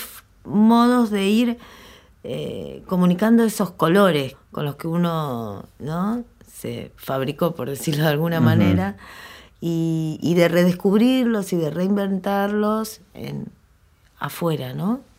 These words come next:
Speaker 1: Evidentemente, esa necesidad o esa pregunta que yo me hacía respondía a una pregunta y una necesidad que yo siempre tuve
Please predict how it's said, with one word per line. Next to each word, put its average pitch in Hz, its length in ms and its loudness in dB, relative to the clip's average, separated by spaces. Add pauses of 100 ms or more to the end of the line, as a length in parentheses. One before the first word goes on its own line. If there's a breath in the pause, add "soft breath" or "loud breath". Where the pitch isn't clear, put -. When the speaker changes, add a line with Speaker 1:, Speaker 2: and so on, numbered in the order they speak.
(100)
Speaker 1:
Evidentemente, 160 1160 0 (100)
esa 160 260 -2
necesidad 151 800 0
o 156 80 -2
esa 147 240 -8
pregunta 170 800 -2 (600 loud breath)
que 139 140 -6
yo 151 180 -2
me 156 160 -2
hacía 175 680 -2 (680 soft breath)
respondía 147 760 0
a - 240 -4
una 160 280 0
pregunta 180 500 0
y 160 40 2
una 156 180 -2
necesidad 151 500 -6
que 170 100 -8
yo 156 140 -8
siempre 147 320 -8
tuve 139 460 -8